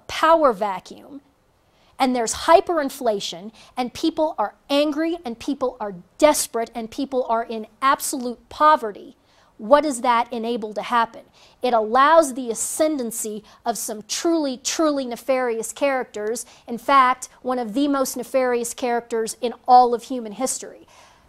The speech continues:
That is how Hitler came to power, is through this confiscation of wealth out of, out of Germany and into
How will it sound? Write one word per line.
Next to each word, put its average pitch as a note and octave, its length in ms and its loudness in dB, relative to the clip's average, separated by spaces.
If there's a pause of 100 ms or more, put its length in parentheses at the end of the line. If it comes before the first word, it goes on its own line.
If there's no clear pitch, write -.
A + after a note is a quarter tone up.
(180)
That C4+ 580 4
is A#3+ 160 -8
how B3 300 2
Hitler B3+ 380 0
came A#3+ 300 -8
to G3+ 80 -12
power, A#3 520 -2 (640)
is B3+ 220 2
through C4+ 300 -2
this A#3+ 340 0
confiscation B3+ 960 -4
of G#3 140 -10
wealth A3+ 420 0
out A#3+ 240 2
of, A3+ 160 -6 (100)
out C4 280 2
of A#3+ 140 -8 (140)
Germany A#3 580 -8
and A3+ 200 -10
into A#3+ 640 -6